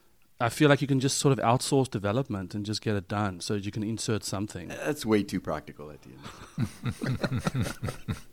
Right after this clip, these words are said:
Speaker 2: <laughs> I mean, what they're hearing is from somebody they've heard, they, you know, they've talked to a mentor who told them, "No, no, you can't get money without a, without a C T O."
Speaker 1: Oh.
Speaker 2: So that's why they're running out and getting a C T O.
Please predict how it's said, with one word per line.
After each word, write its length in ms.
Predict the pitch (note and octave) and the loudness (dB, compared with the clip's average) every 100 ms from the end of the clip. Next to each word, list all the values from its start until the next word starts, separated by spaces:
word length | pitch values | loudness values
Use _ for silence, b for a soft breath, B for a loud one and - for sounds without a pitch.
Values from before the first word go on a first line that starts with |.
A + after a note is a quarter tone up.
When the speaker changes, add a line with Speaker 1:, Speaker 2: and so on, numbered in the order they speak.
| - - | -12 -12
Speaker 2:
<laughs> 140 | - | -6
I 80 | C3+ | 4
mean, 180 | C3+ B2+ | 8 10
what 160 | B2+ | 8
they're 140 | C3+ B2+ | 8 6
hearing 540 | B2+ C3+ C3 G#2+ G#2+ | 8 8 8 6 4
is 260 | F#2 G#2 F#2+ | 2 -2 -2
from 180 | A2 G2 | -2 -2
somebody 640 | A#2+ G#2+ G#2 F#2+ F2 E2+ | 2 2 2 2 0 0
they've 180 | F2+ F2+ | -2 0
heard, 280 | G2 D#2+ | -4 0
they, 120 | G2 F#2+ | -2 0
you 140 | G2 | -2
know, 80 | F2 | 0
they've 180 | F2 - | -2 -2
talked 220 | F#2+ - | -4 -2
to 140 | F#2 | -4
a 60 | E2+ | -2
mentor 680 | E2+ F#2 F#2 E2+ D#2+ D#2 D#2+ | -4 -4 -4 -6 -8 -10 -12
who 80 | F2+ | -10
told 280 | G#2 F#2 | -2 -2
them, 280 | F2 E2+ E2+ | -2 -4 -6
"No, 120 | F#2+ G#2+ | -2 0
no, 80 | |
you 180 | F#2+ F#2 | 2 -2
can't 260 | - G2 F#2+ | -4 -4 0
get 200 | G2 F2+ | -2 -2
money 380 | F#2 F#2 E2+ E2 | -4 -2 -4 -6
without 320 | E2 E2+ E2+ | -6 -4 -4
a, 240 | D#2+ E2 - | -4 -6 -10
without 320 | F#2 E2+ E2 | -8 -4 -4
a 60 | D#2 | -6
C 180 | - F2+ | -12 -16
T 240 | D#2 E2 | -14 -12
O." 220 | D#2+ - - _ _ - | -12 -14 -20 _ _ -8
Speaker 1:
Oh. 840 | A2 A2+ A2+ A#2+ A#2 B2 B2+ A#2+ G#2 | -4 -2 -2 -2 -2 -4 -4 -4 2
Speaker 2:
So 80 | |
that's 200 | F#2+ A2 | 4 4
why 140 | A2+ G2+ | 4 4
they're 140 | F#2+ | 2
running 260 | F2+ F2+ F2 | 2 0 -2
out 140 | D#2+ | -6
and 100 | D#2+ | -8
getting 180 | E2 E2+ | -8 -10
a 40 | D#2 | -12
C 140 | F2 | -16
T 240 | - D#2+ | -18 -18
O. 80 | C#2 | -18